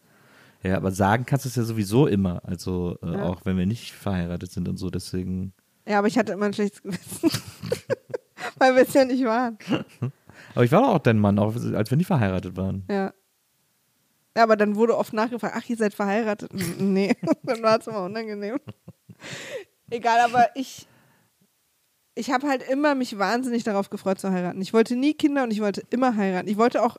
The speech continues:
Speaker 2: eigentlich mehrere Male heiraten. Das klappt jetzt leider nicht.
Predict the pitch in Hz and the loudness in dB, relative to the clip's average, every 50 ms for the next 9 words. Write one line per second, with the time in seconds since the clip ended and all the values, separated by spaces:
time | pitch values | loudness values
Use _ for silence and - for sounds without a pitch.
0 | - - 220 233 269 247 226 226 220 233 294 311 302 302 294 294 294 302 285 277 | -4 -2 0 0 2 0 0 0 0 0 0 -2 -2 -2 0 0 0 0 0 0
1 | 277 277 285 294 294 - - - - - - - 233 - - 247 220 - 220 202 | -2 -2 -4 -6 -8 -10 -14 -20 -20 -20 0 0 0 4 4 2 2 2 -2 -2
2 | - 208 196 190 185 180 190 262 330 - - | 0 0 0 0 0 -2 -2 -4 -6 -8 -16